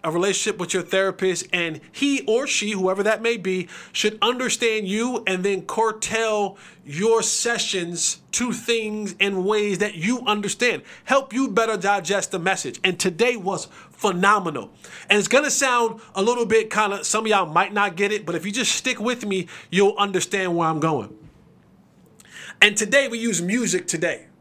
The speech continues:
And one of the artists that we used was Fabulous, right? Fab.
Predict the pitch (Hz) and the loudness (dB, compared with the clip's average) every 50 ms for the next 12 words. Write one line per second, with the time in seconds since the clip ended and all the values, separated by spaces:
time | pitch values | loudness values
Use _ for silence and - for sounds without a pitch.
0 | _ _ _ _ _ _ _ - - - - 175 180 208 220 208 196 - - 190 | _ _ _ _ _ _ _ -20 -20 -8 -4 0 0 2 2 2 0 2 4 4
1 | 208 214 185 185 202 190 - 202 208 185 180 208 220 208 175 - 131 - - - | 6 6 4 2 0 -2 -2 -2 -2 0 2 2 2 0 0 -2 -4 -8 -10 -4
2 | - - 196 185 175 143 131 131 113 - - - - - - _ _ - 156 170 | -2 0 2 2 0 -2 -6 -8 -8 -8 -10 -10 -10 -10 -12 _ _ 2 2 2
3 | 175 175 - - 208 190 180 160 135 104 - - | 2 0 0 2 2 4 4 2 -2 -4 -8 -14